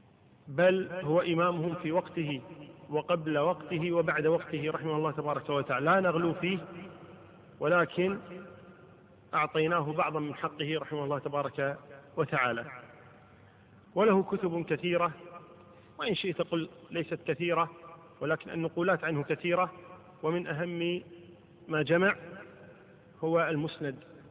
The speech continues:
مسند الإمام أحمد، وله كتاب فضائل الصحابة، وكتاب السنة، غير هذا كتاب كبير، كتاب السنة،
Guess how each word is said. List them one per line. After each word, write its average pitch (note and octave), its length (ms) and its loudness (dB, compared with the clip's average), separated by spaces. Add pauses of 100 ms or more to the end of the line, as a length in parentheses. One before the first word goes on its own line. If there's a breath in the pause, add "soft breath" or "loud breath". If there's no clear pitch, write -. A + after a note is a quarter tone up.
(400)
مسند D#3+ 300 0
الإمام D3 320 -2
أحمد، C3 280 -6
وله D#3 200 2
كتاب - 260 -2
فضائل D3+ 440 -2 (920)
الصحابة، E3+ 640 2 (580)
وكتاب D3 400 0 (240)
السنة، F#3+ 640 -2 (300)
غير D#3+ 200 4
هذا C#3 200 -2
كتاب D3 300 -2
كبير، D#3 400 -2 (520)
كتاب C3+ 160 -4
السنة، E3 520 0